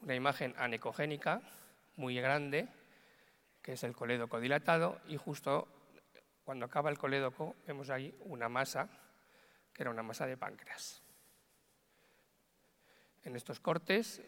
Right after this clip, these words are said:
de la, de la porta podemos ver el colédoco dilatado y podemos ver al final la causa, si la vemos, que sería en este caso una masa de páncreas.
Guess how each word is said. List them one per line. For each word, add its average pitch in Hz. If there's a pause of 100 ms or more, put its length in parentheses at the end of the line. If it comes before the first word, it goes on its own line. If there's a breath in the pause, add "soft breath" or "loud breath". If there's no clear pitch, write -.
(180)
de 127
la, 123
de 123
la 120
porta 180 (1000 loud breath)
podemos 135
ver 131 (400 loud breath)
el 120
colédoco 120
dilatado 170
y 196
podemos 143
ver 151
al 123
final 135
la 117
causa, 147
si -
la 113
vemos, 131 (140)
que 120
sería 131
en 127
este 120
caso 127 (520 soft breath)
una 120
masa 117
de 110
páncreas. -